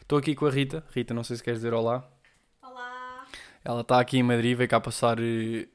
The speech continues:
Speaker 1: está cá desde sábado e vai-se embora amanhã, hoje é terça-feira, e veio cá passar uns dias comigo, está a ver a rotina que, que eu tenho. Ahm, só para dizer que estou num bom estado mental porque dormi a minha sesta, que é a primeira coisa que eu quero abrir este podcast, que é a minha dica para a sesta.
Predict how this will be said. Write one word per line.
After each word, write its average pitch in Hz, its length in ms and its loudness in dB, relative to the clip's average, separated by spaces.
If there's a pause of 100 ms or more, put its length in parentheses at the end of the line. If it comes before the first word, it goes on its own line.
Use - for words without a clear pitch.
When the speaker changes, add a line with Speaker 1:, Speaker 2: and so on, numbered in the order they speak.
Speaker 1:
está 110 180 -2
cá 117 160 4
desde 113 240 -2
sábado 135 380 6 (540)
e 110 220 0
vai-se 113 280 2
embora 110 180 4
amanhã, 113 320 2
hoje 117 160 0
é - 20 -2
terça-feira, 120 580 -4 (460)
e 107 720 -4 (160)
veio 123 160 2
cá 123 120 4
passar 123 240 0
uns 113 80 2
dias 117 180 0
comigo, 117 280 0
está 117 260 8
a 110 40 6
ver 113 220 4
a 110 40 2
rotina 113 380 -2
que, 110 280 -4
que - 120 -8
eu 110 60 0
tenho. 104 260 -4 (720)
Ahm, 135 760 6 (400)
só - 180 8
para 175 120 4
dizer 165 140 4
que - 60 -6
estou 170 100 4
num 160 160 4
bom 160 140 4
estado 151 400 10
mental 143 480 8
porque 135 240 -4
dormi 139 260 4
a 139 40 6
minha 143 200 4
sesta, 120 400 4
que - 120 2
é - 20 6
a 113 40 4
primeira 123 300 2
coisa 120 220 -2
que 120 40 -4
eu 117 40 -8
quero 120 160 0
abrir 120 160 2
este 120 140 -4
podcast, 120 520 -2
que 120 300 0
é 127 80 -2
a - 20 2
minha 135 240 6
dica 135 320 2
para 127 240 4
a 131 60 4
sesta. - 480 -2